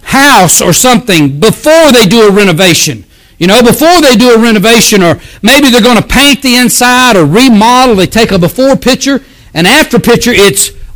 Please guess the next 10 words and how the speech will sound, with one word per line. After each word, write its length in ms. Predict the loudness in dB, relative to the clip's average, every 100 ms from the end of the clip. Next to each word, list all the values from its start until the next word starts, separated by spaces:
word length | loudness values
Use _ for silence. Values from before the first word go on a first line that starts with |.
| -2
wow, 420 | 0 2 2 0
it's 200 | -2 -4
brighter, 600 | -4 0 2 2 2 2
it's 140 | 0
prettier, 640 | -4 -6 -2 0 0 2 0
it's 200 | -2 -2
roomier. 640 | 0 2 2 2 0 -2 -10 _ _ _ -4
They 160 | -2
do 220 | 0 0
these 260 | 0 -2 -4